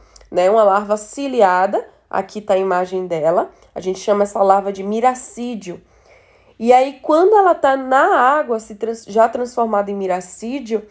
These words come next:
é, elas vão nadar livremente.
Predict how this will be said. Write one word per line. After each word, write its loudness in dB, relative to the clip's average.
é, 4
elas 0
vão 0
nadar 2
livremente. -4